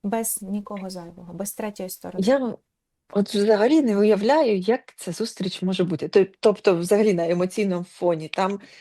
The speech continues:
Speaker 2: Зеленському нужно, я не знаю, е, якісь пігулки, е, транквілізатори, щоб він його не задушив. От, е, че-, чесно, я навіть не уявляю, як вони вдвоєм можуть сидіти за одним столом.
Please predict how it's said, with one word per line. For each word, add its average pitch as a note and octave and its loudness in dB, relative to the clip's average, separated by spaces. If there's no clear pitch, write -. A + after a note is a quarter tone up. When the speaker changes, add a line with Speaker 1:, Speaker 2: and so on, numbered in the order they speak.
Speaker 2:
Зеленському G#3+ 2
нужно, G#3 -4
я G3 -4
не G3+ -6
знаю, F3 -4
е, E3+ -4
якісь F3+ -2
пігулки, F#3+ 4
е, E3 -2
транквілізатори, F#3+ 2
щоб G3+ 0
він C#4 4
його C4 2
не A3 2
задушив. G3+ 0
От, F#3 -6
е, A#3+ 0
че-, C#4 -4
чесно, - -6
я F3 0
навіть G#3 -4
не G3+ -2
уявляю, A3 -2
як - -2
вони G#3 -6
вдвоєм G3 0
можуть F#3 -6
сидіти G3 -4
за E3+ -4
одним F3+ -2
столом. D3+ -2